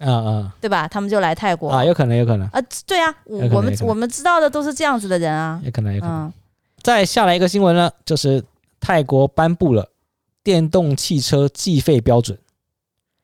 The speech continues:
Speaker 1: 每一度电呢是二点六铢。对，就是为了因应这个未来电动车越来越普及，可能会有电动桩吧，
Speaker 2: 嗯。
Speaker 1: 就是设的那个跟加油站一样的电动桩。所以他们现在把就是收费的费率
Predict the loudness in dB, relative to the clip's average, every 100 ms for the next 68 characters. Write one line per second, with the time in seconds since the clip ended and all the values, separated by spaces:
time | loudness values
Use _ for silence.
0 | _ _ -4 2 2 4 2 4 2 2
1 | 0 -2 -4 _ 0 4 4 2 -2 0
2 | 2 2 0 0 0 0 -8 _ _ _
3 | _ _ _ _ _ _ _ -8 -8 -8
4 | -6 -2 2 2 0 0 2 2 2 4
5 | 2 0 2 2 4 2 -2 -4 0 2
6 | 2 4 4 6 4 6 6 4 2 2
7 | 2 2 0 -2 -4 _ _ _ _ -2
8 | 0 2 2 2 2 2 2 2 -2 -8
9 | _ -12 -6 -2 -2 0 0 0 -2 -4
10 | -4 -6 0 0 2 2 0 -2 -4 -6
11 | -6 -8 -10 _ _ _ _ _ -4 0
12 | 2 2 2 2 0 -4 -10 -2 0 2
13 | 0 2 2 2 2 0 2 -2